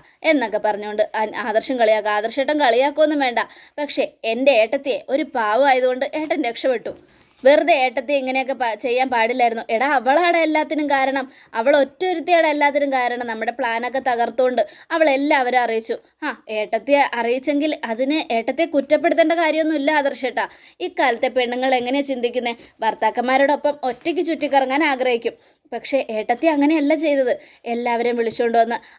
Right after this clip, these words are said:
ആ സന്തോഷത്തിൽ അവരെയും പങ്കെടുപ്പിച്ചു. അപ്പോൾ ഏട്ടത്തിയെ കുറ്റപ്പെടുത്തുകയാണോ വേണ്ടത്?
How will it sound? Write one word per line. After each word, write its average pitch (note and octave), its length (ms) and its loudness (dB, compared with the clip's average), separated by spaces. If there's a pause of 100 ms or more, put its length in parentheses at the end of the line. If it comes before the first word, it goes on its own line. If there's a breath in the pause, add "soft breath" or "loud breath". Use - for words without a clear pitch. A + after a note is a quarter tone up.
ആ F4 140 0
സന്തോഷത്തിൽ B3 600 -2 (140)
അവരെയും A#3+ 400 0
പങ്കെടുപ്പിച്ചു. B3+ 580 0 (380 soft breath)
അപ്പോൾ D#4+ 360 -2
ഏട്ടത്തിയെ C4+ 400 -4
കുറ്റപ്പെടുത്തുകയാണോ D4+ 800 0
വേണ്ടത്? C4 320 -2